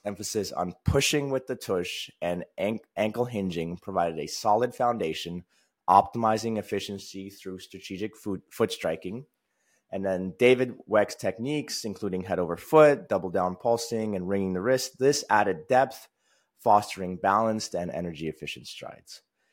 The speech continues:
And then finally, the rope flow practice, it really solidified all these lessons and contributed to a feeling of confidence as the half marathon approached. Having said all that, though, besides training and refining my running technique,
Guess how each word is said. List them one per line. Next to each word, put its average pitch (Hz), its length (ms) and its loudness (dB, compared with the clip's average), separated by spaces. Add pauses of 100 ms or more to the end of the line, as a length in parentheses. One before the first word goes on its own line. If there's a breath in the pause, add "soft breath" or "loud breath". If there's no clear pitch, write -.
(220)
And 90 100 -10
then 82 100 -6
finally, 95 360 4
the 82 140 -2
rope 156 280 8
flow 139 200 0
practice, 131 500 0
it 90 80 -12
really 98 200 -4
solidified 87 580 -4 (120)
all 85 300 -2
these 85 240 -10
lessons 117 520 0
and 90 180 -6
contributed 92 560 -6
to 92 100 -4
a 87 60 -2
feeling 117 400 -4
of - 160 -10
confidence 98 720 -8
as 80 120 -8
the 78 100 -8
half 92 340 -2
marathon 87 520 -6
approached. - 540 -12 (1200)
Having 147 240 2
said 160 220 6
all 101 200 8
that, 85 280 2
though, 87 160 0
besides 120 680 0
training 98 520 -2
and 90 140 -2
refining 95 420 -2
my 90 140 0
running 117 300 0
technique, 87 580 -6